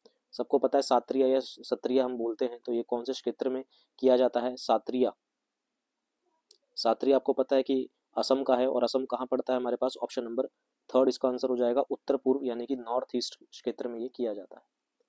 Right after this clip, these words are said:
अगले question में हमारे पास निम्नलिखित में से कौन सा एक सुल्तान अशोक स्तंभ को दिल्ली लाया था?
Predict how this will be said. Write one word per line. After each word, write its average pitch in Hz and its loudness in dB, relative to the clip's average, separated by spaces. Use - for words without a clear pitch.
अगले 131 4
question 147 2
में 147 0
हमारे 139 2
पास 139 0
निम्नलिखित 135 -2
में 135 -8
से 135 -2
कौन 127 0
सा 139 -2
एक 127 -4
सुल्तान 123 0
अशोक 131 -4
स्तंभ 123 -6
को 135 -2
दिल्ली 123 -2
लाया 98 -10
था? - -20